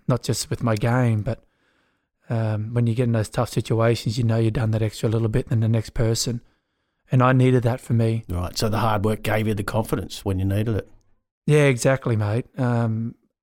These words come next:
Speaker 1: and I drew on it, and some people don't need to draw on that, but for me, I needed something extra.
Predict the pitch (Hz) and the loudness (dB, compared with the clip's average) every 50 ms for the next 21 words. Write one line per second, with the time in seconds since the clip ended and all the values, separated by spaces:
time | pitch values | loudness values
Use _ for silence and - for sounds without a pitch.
0 | _ _ 135 131 135 135 135 123 113 139 135 131 127 127 131 147 160 151 131 131 | _ _ 2 4 4 4 4 4 4 4 4 4 4 4 2 2 2 2 2 2
1 | 131 123 - 139 123 - 135 131 120 120 113 120 127 131 123 120 127 117 113 - | 0 0 0 -2 -2 0 -2 -2 -2 0 0 2 2 2 0 0 0 -2 0 0
2 | 123 123 123 120 120 120 123 139 - - - 131 120 - - - 120 117 117 117 | 2 2 2 2 0 0 -2 -2 -4 -4 -6 -6 -6 -4 -4 -2 -2 0 0 2
3 | 120 120 113 113 113 110 110 113 113 113 - - 123 107 - 135 110 110 110 - | 2 0 0 0 0 0 -2 -2 -4 -6 -6 -6 -8 -6 -6 -6 -6 -4 -6 -6
4 | - - - 120 - | -10 -12 -14 -14 -14